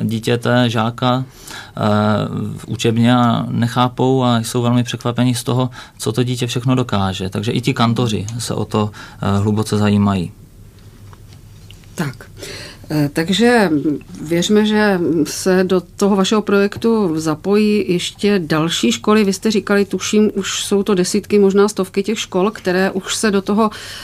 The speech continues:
Speaker 2: eh, projektu zapojily, tak možná by bylo dobré říct, jakým způsobem se mohou další školy zapojit a co je vlastně čeká, nebo co vy jste schopni jim nabídnout všechno.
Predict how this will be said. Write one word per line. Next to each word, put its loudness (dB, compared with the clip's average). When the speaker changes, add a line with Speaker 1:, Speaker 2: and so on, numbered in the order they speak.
Speaker 2:
eh, -2
projektu 2
zapojily, 2
tak -4
možná 4
by 0
bylo 2
dobré 0
říct, -2
jakým 2
způsobem -2
se -2
mohou 4
další 0
školy 0
zapojit 0
a -8
co -2
je 0
vlastně 0
čeká, 0
nebo 0
co -2
vy 0
jste -2
schopni -2
jim 2
nabídnout 2
všechno. -2